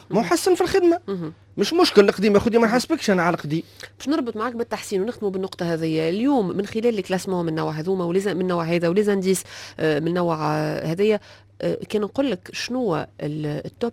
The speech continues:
Speaker 1: تخوا متاع الاهتمامات، آه، والتوجهات اللي لازم تاخذها تونس، شنو لازمها تكون؟ خاطر لي شونتي برشا، ما همشي واحد، آه، والاشكاليات متعدده.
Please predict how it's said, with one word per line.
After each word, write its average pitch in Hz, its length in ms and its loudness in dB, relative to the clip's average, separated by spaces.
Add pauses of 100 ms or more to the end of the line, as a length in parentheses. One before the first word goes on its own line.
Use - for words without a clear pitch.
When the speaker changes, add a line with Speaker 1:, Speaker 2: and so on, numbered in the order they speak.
Speaker 1:
تخوا 165 320 -2
متاع 151 480 -8
الاهتمامات، 170 840 -4 (500)
آه، 143 680 -4
والتوجهات 185 1000 0 (180)
اللي 160 140 -2
لازم 190 220 -2
تاخذها 165 300 -6
تونس، 220 280 -6
شنو 254 140 -8
لازمها 190 280 -4
تكون؟ 185 220 -12
خاطر - 280 -6 (520)
لي 220 100 -2
شونتي 247 360 0
برشا، 190 360 0 (500)
ما 175 180 2
همشي 202 200 2
واحد، 151 300 2 (540)
آه، 165 220 2
والاشكاليات 220 760 0
متعدده. 175 680 0